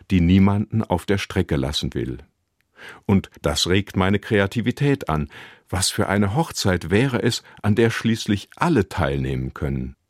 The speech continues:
Was für eine Vorbereitung, bei der alle Mädchen gemeinsam überlegt hätten, ob das Öl auch für alle reicht. Was für eine Hochzeit wäre es,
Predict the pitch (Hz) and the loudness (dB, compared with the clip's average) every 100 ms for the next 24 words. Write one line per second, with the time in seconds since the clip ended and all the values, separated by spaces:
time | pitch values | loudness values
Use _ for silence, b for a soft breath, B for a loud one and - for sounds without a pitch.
0 | _ b b b b 104 113 - 98 101 | _ b b b b 0 2 2 2 2
1 | - 139 151 110 92 92 107 120 117 B | 0 0 2 2 2 0 0 -2 -4 B
2 | B 104 107 95 - 135 139 110 117 - | B 0 0 0 0 0 4 4 4 2
3 | 113 95 90 107 135 110 101 90 92 90 | -2 0 0 0 0 2 0 0 0 0
4 | 110 - 110 101 98 92 B B 98 - | 0 -2 -4 0 -2 -4 B B -6 -4
5 | 71 - - 104 120 113 95 95 - 101 | -4 -4 0 4 4 2 -2 -4 -4 -4
6 | - 82 87 65 65 62 - - _ _ | -2 -2 -2 -4 -4 -6 -12 -20 _ _
7 | _ _ _ _ _ - 113 - - - | _ _ _ _ _ -4 -2 -2 -6 -4
8 | 107 90 92 78 85 - - 80 - 73 | -2 2 0 2 -2 -2 -2 -2 0 -2
9 | 76 - 73 - | 0 -2 -4 -8